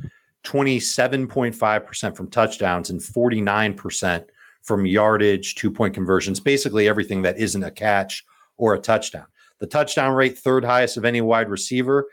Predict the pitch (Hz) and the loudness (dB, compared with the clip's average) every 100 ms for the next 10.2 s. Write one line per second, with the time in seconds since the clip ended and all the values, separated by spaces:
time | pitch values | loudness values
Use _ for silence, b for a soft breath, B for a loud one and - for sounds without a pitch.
0 | B B 120 98 120 131 135 131 - - | B B -2 2 4 4 2 -2 -10 -16
1 | _ - - - 135 127 87 - - 110 | _ -8 -6 0 0 2 -2 -8 -8 -2
2 | 113 107 104 107 101 - 101 151 139 104 | 0 2 2 2 0 -4 -2 0 0 2
3 | 135 143 117 101 107 110 113 104 101 - | 0 -2 0 2 4 4 2 2 0 -2
4 | 107 98 95 - 101 101 90 90 123 - | -2 0 -2 -4 -2 0 0 0 -2 -2
5 | 85 b b b - - 143 143 139 120 | -8 b b b -8 -2 0 -2 -6 -4
6 | 113 104 107 120 139 120 113 120 120 113 | 0 0 2 2 0 0 -2 0 2 2
7 | 113 107 - 104 101 95 B _ 143 - | 0 -4 -6 -2 -2 -2 B _ -2 0
8 | 117 - 127 143 131 123 117 110 110 107 | -4 0 2 2 2 2 2 0 2 0
9 | - 120 107 - 120 110 - - 113 113 | -2 -6 -8 -6 -4 -4 -6 -8 -2 -2
10 | 82 76 | -2 -12